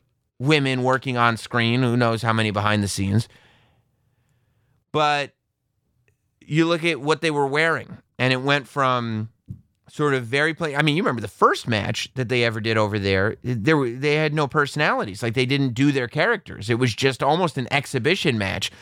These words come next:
to now, while, yes, everybody's covered,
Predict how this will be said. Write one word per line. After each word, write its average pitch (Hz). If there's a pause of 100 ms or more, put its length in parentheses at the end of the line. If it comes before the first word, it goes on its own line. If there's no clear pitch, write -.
(220)
to 180
now, 143 (720)
while, 156
yes, 180
everybody's 156
covered, 120